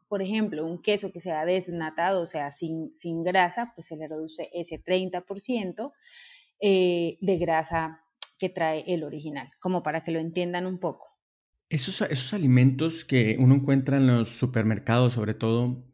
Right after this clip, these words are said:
Speaker 2: y que tienen esa etiqueta o que tienen en su presentación esa palabra que yo creo que es la palabra que, que lleva muchas veces a, a confundir, el light,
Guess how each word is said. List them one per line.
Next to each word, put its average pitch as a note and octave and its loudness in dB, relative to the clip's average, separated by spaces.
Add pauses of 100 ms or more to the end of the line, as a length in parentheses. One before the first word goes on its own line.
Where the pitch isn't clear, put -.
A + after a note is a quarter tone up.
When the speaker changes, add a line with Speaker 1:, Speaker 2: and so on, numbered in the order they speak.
(360)
Speaker 2:
y B2+ 0
que B2+ 0
tienen C#3+ 6
esa D#3 2
etiqueta B2 2
o A#2 -2
que - -4
tienen B2 2
en A2+ 0
su B2+ -4
presentación A2+ -2
esa C3 -2
palabra A2+ 2
que A2+ -2
yo G#2 -2
creo A#2+ -2
que G#2+ -2
es - -6
la A2 -2
palabra G#2 -2
que, - -2
que G2+ -4
lleva A2 2
muchas A2+ 2
veces G#2+ -4
a, - -12
a G#2+ -8
confundir, G#2 -4 (160)
el A#2 6
light, B2+ 6